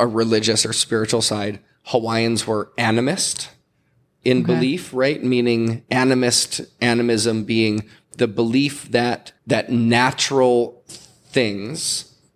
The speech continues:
Speaker 1: plants, rocks, the earth itself has a spirit
Speaker 2: Mm.
Speaker 1: of its own, as opposed to non-animist is like, humans have a soul and a spirit. Everything else is just, like, whatever, you know?
Speaker 2: Right. Just
Speaker 1: Um,
Speaker 2: materials.
Speaker 1: just materials.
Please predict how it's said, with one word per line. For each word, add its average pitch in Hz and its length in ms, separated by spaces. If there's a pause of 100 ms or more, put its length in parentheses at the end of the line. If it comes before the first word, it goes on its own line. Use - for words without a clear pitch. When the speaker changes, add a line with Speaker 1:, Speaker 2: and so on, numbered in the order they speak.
(280)
Speaker 1:
plants, 117 760
rocks, 104 640
the - 120
earth 107 260
itself 107 480 (120)
has 110 380
a 104 80
spirit - 640
Speaker 2:
Mm. 165 220 (100)
Speaker 1:
of 113 160
its 110 180
own, - 440 (160)
as 113 180
opposed 110 480
to 113 160
non-animist 110 880
is 104 180
like, 104 280 (340)
humans 156 600
have 120 200
a 110 40
soul 113 540
and 107 140
a 104 40
spirit. 113 460
Everything 123 400
else 104 280
is 104 180
just, 98 260
like, 98 280
whatever, 98 600
you 117 160
know? 95 80
Speaker 2:
Right. 160 220 (160)
Just 180 180
Speaker 1:
Um, 110 160
Speaker 2:
materials. 160 500
Speaker 1:
just 117 220
materials. 107 720